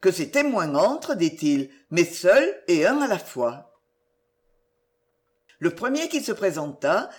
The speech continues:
était le fils unique d'un fermier aisé du bourg de Bréchy, nommé Ribault.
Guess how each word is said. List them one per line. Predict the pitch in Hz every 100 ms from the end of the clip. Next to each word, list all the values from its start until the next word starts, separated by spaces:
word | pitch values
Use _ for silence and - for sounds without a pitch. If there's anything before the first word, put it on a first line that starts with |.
| -
était | 175 220
le | 170
fils | 151 269 214
unique | 202 151 185 277 294
d'un | 180 156
fermier | - 220 220 220 139
aisé | 151 113 151 254
du | 285 160
bourg | 143 226
de | 156
Bréchy, | 127 170 - - 180 269 - _ _
nommé | 165 180 208 294
Ribault. | 196 196 123 123 123